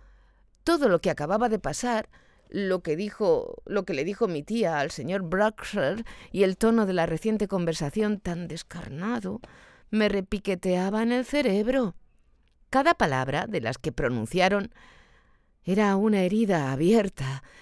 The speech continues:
y un estallido de resentimiento me sacudió.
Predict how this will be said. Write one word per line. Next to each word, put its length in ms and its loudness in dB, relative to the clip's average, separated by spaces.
y 100 0
un 100 -2
estallido 600 2
de 160 2
resentimiento 1600 2
me 180 2
sacudió. 680 -6